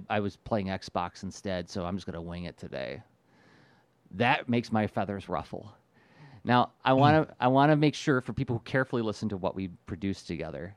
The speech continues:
Speaker 1: I have told the story in the past of when I was about to go on stage with a teaching artist, well, my, my Jedi Master who trained me to be a teacher,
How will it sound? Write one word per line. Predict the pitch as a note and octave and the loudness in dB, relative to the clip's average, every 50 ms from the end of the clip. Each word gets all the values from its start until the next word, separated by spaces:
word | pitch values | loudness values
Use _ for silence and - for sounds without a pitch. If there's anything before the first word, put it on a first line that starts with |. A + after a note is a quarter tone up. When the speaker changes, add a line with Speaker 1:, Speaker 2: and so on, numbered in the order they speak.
| _ - | _ -8
Speaker 1:
I | F#2 | -8
have | F2+ F2+ A2 A#2 A2+ | -4 0 0 0 2
told | - C3+ B2 B2 | 0 0 -2 -2
the | |
story | C3 - C3 B2+ | -4 -2 -2 0
in | B2+ C#3 | 0 -2
the | C#3 | -2
past | - G#2+ F2+ F2 F#2 G2 - - - | -2 -2 -2 -2 -2 -4 -6 -8 -8
of | G2+ F2+ | -6 -6
when | F#2+ G2 F#2+ | -4 -2 -2
I | F#2 | -2
was | F#2 F2+ | -4 -4
about | - F2+ F2 F2+ - | -2 -2 -2 -2 -2
to | - | -2
go | G#2+ A2+ | -2 -2
on | A2+ | -2
stage | A2+ - A2 F#2+ F2+ F#2 F2+ - - | -2 -2 -2 -2 -2 -2 -4 -6 -10
with | F2+ F2+ - | -10 -10 -10
a | F2+ | -12
teaching | - - G2 - - G#2+ | -10 -12 -10 -6 -4 -4
artist, | G2+ F#2 F#2+ F#2+ G2 - - - - - | -2 -2 -2 -2 -4 -6 -8 -14 -18 -8
well, | - G#2 G2+ F2+ - F#2 F2+ | -4 -2 -2 -2 -4 -8 -6
my, | G2 G#2 G#2+ G2 - | -4 -4 -4 -4 -2
my | G#2 G#2 G2 F2+ G2 G2+ - - - - | -2 -2 -2 -2 -6 -10 -16 -20 -20 -6
Jedi | - B2 A2 G2 F#2 | -4 -2 -2 0 0
Master | F#2 A2 C#3 D#3 - - G#2 | 0 0 0 0 0 -2 -6
who | F#2+ F#2+ | -6 -6
trained | - - - A2+ G#2 F#2 F#2+ | -8 -6 -4 -4 -2 -2 -2
me | B2 D3 | 0 0
to | B2+ | 0
be | F#2+ F#2+ | 0 -2
a | F2+ | -2
teacher, | - - G2 - G#2+ G#2+ G2+ | -2 -4 -6 -4 -4 -4 -6